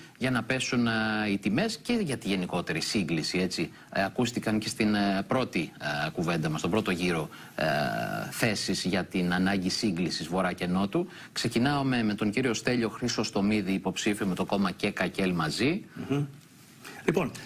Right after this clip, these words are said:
Speaker 2: κέκα Μαζί για μια ελεύθερη Ελλάδα και το Αγροτικό και Κτηνοτροφικό Κόμμα Ελλάδος, οφείλω να τους αναφέρω όλους. Λοιπόν, ή ζούμε σε μια παράλληλη πραγματικότητα εμείς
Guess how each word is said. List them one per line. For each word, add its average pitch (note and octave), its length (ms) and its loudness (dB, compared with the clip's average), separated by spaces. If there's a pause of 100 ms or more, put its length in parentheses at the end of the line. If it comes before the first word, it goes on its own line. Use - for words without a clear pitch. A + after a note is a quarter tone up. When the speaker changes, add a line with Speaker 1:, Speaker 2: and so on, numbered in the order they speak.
(280)
Speaker 2:
κέκα - 380 2 (380)
Μαζί C3+ 320 0
για D#3+ 180 0
μια D#3 120 0
ελεύθερη D3 320 2
Ελλάδα F3+ 260 2
και E3 240 0 (340)
το B2+ 440 2
Αγροτικό A2 380 2
και A#2 120 -2
Κτηνοτροφικό A2 580 0
Κόμμα G#2+ 240 2
Ελλάδος, B2 320 2
οφείλω B2 220 2
να A2+ 120 0
τους - 120 -6
αναφέρω G2+ 400 0
όλους. D#2+ 280 -4 (640)
Λοιπόν, E3 300 2 (680)
ή G3 160 2
ζούμε E3+ 300 0
σε C#3+ 160 0
μια D3+ 180 2
παράλληλη C3 460 0
πραγματικότητα A2+ 800 -2
εμείς A2 560 0